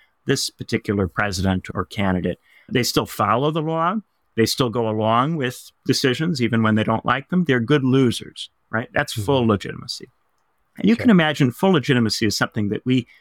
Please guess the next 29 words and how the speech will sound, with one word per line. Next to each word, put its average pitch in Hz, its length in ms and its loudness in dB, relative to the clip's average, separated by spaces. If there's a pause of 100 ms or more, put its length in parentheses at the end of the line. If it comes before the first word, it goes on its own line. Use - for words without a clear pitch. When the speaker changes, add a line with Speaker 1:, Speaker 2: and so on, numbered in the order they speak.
(340)
Speaker 1:
maybe 220 500 2
have 127 180 -2
moved 135 320 2
close 135 360 -2
to 104 200 2
at 98 100 -4
certain 104 320 -2
points. - 480 -8 (460)
There 131 280 0
are, 117 140 0 (320)
uh, - 240 -18
is - 160 -2
always 202 320 0
some 160 320 0
level 165 360 -2
of - 180 -10
peop-, - 180 -4 (220)
of 117 160 -6 (1200)
frustration 143 640 2
with 131 140 4
our 120 100 2
procedures 104 680 -2
and 104 140 -2
wishing 117 300 2
that 107 100 4
our 110 80 0
procedures 110 580 -4
were 107 120 -2
fairer. 101 560 -4